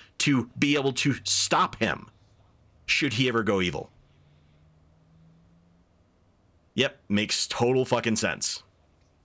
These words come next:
One hundred percent. Yeah, I, I totally, totally justified death in, in, in that game.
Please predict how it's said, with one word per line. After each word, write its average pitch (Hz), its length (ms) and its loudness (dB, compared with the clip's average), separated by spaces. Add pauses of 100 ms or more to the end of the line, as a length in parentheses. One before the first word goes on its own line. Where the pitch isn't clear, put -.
(140)
One 113 180 2
hundred 117 280 0
percent. 92 420 -4 (2500)
Yeah, 85 240 0 (380)
I, 98 260 -2
I 101 200 0 (720)
totally, 127 260 2
totally 135 300 0
justified 117 520 0
death 82 300 -4 (560)
in, 90 120 2
in, 87 340 0
in 87 100 0
that 82 180 0
game. 73 280 -2